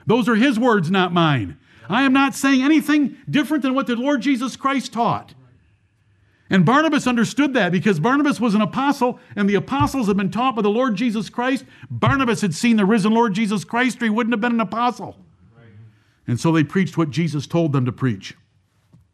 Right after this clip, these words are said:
You know the word cleave, when you look at verse twenty-three,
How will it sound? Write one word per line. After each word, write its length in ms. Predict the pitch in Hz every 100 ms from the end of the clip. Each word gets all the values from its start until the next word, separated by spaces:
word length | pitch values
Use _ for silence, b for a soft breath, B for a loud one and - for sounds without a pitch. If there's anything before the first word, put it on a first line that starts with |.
| _ _ _ b b b b b b -
You 140 | 151
know 120 | 226
the 80 | 190
word 260 | 196 202 160
cleave, 400 | 185 220 233 165
when 100 | 190
you 120 | 220
look 140 | 233
at 80 | 208
verse 180 | 214 220
twenty-three, 680 | - 226 202 220 240 254